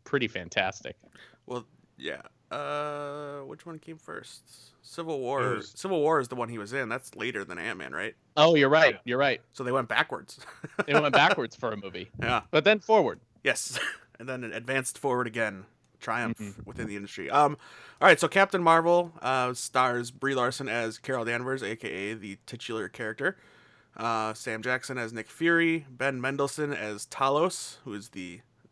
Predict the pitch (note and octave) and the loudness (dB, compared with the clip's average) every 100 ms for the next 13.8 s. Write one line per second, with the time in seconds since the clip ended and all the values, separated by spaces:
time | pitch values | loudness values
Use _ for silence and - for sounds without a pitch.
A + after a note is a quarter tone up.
0 | - G#2+ F#2 G2 G2+ B2 G#2+ B2+ D3+ - | -20 -16 -14 -12 -12 -10 -10 -8 -10 -14
1 | - - _ _ _ _ _ _ _ _ | -20 -20 _ _ _ _ _ _ _ _
2 | _ - F#2+ G#2 - - - _ B2 B2+ | _ -16 -12 -12 -12 -14 -18 _ -14 -10
3 | C3 G#2 B2+ A#2+ D#3 E3+ _ _ _ _ | -8 -6 -6 -6 -6 -6 _ _ _ _
4 | _ _ _ _ _ - B2+ C3 C3 C3 | _ _ _ _ _ 2 4 6 4 4
5 | D3+ F3+ E3 C#3 F3 G#3 - D3+ D3+ F#3 | 6 6 4 4 6 6 4 0 0 0
6 | - _ _ - B2+ C#3+ D3 C#3+ C3 A2+ | -4 _ _ -12 -6 -2 0 0 -2 -4
7 | - D#3+ B2 B2 - - - D#2 G#2 A2 | -2 2 4 4 2 -4 -18 -6 -4 -6
8 | B2 - A#2 F#2+ G#2 G#2+ A2 A2 G2 F#2+ | -10 -8 -6 -6 -8 -6 -4 -4 -8 -12
9 | G2+ A2+ B2+ - F#3+ G#3 _ _ _ _ | -4 0 0 0 -4 -6 _ _ _ _
10 | - B2 A2+ A#2 A2+ F3 G3+ - C3 C#3 | -10 -8 -6 -6 -2 2 2 2 -2 0
11 | C3 D3+ C#3 C3+ - D3 D3 D#3 C3+ B2 | 0 0 0 -2 -4 -6 -2 -4 -2 -2
12 | A2+ A#2 A#2+ G2 G2 - G2+ G#2 A2 G2 | -2 -4 -6 -4 -6 -6 -10 -8 -6 -6
13 | F2+ G2 F2+ D#2 A2 F3 - D3+ | -6 -6 -8 -6 -4 -2 -4 -8